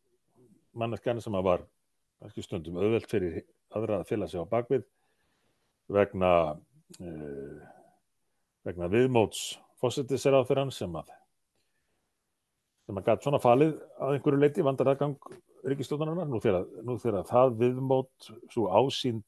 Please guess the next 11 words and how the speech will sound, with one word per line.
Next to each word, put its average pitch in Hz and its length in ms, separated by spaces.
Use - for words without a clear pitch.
er 92 280
horfin 90 320
á 76 80
braut, 139 460
þá 107 120
er 120 260
ekkert 113 340
eftir 101 320
sem 92 140
að 92 100
réttlætir 90 540